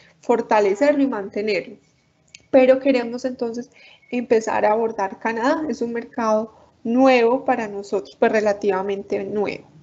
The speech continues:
¿Listo? Eh, el top diez de los importadores mundiales de naranja,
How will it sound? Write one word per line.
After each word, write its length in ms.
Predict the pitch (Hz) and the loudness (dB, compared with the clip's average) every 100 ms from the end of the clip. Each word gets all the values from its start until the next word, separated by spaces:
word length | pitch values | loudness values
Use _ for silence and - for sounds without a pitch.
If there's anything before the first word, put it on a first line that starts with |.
| - - | -20 -10
¿Listo? 600 | 254 262 330 - 302 285 - _ _ _ _ _ _ - _ - - - _ | -2 0 0 -4 -6 -6 -14 _ _ _ _ _ _ -20 _ -20 -20 -20 _
Eh, 600 | - 269 269 269 269 269 269 | 4 6 6 6 6 6 4
el 200 | 269 - | 0 4
top 240 | 269 208 | 4 4
diez 240 | 277 294 277 | 2 2 4
de 80 | |
los 160 | 302 285 | 4 2
importadores 560 | 262 233 - 233 220 240 | -2 -6 -4 -2 0 -2
mundiales 480 | 262 240 214 214 | -6 -2 0 0
de 100 | 240 | -6
naranja, 600 | 233 214 214 214 226 254 | -8 -6 -4 -4 -4 -8